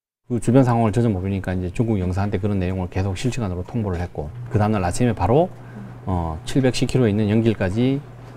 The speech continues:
예, 출장을 가서 이틀 뒤에 이제 위치를 정확히 알게 된 거죠.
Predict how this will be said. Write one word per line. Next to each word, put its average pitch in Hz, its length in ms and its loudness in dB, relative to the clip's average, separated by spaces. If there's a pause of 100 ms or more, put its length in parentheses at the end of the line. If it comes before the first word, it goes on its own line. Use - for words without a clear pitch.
(340)
예, 95 180 -2
출장을 139 380 4
가서 85 360 0 (140)
이틀 151 300 4
뒤에 95 340 0
이제 87 180 -2
위치를 98 360 0
정확히 98 420 -2 (400)
알게 110 200 2
된 87 120 -2
거죠. 80 180 -14